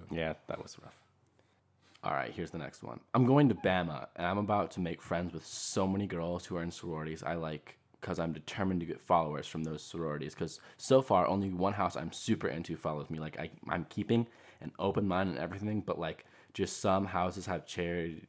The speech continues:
have charities that no, matter more to me or have a house I like or my cousin was in or whatever you feel.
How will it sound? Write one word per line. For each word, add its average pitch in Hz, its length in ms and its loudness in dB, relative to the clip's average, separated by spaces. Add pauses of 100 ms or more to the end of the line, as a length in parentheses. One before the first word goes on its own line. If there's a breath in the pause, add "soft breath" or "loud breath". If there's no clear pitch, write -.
have 87 220 -2
charities 90 440 0
that - 180 -6
no, 85 200 -6
matter 87 320 0
more 87 280 2
to - 80 -8
me 92 280 0 (280 loud breath)
or 85 80 -2
have 85 280 4
a 82 60 -4
house 90 360 0
I 80 80 -4
like 85 300 -6
or 85 60 -6
my 78 120 -6
cousin 95 360 -2
was 92 160 0
in 92 200 0
or 80 140 -2
whatever 82 320 0
you 82 160 -4
feel. 87 400 -2